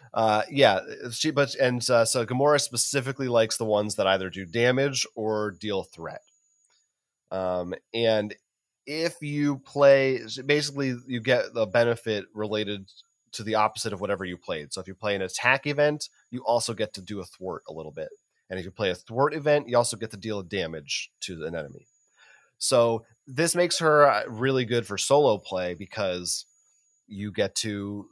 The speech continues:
uh, you know, usually, usually in a, in this game, you want a couple of heroes because they kind of can specialize in the different things, but she, she's more versatile. I think it's, um,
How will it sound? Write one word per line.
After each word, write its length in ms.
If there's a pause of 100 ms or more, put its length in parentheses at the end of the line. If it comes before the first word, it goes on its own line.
(280)
uh, 180
you 120
know, 80
usually, 720
usually 360
in 180
a, 140
in 160
this 180
game, 400 (220)
you 140
want 340
a 40
couple 440
of 80
heroes 560
because 800 (540)
they 120
kind 240
of 100
can 140
specialize 1000 (340)
in 140
the 100
different 420
things, 400
but 240 (340)
she, 540
she's 220
more 180
versatile. 760 (320)
I 120
think 280
it's, 260 (260)
um, 600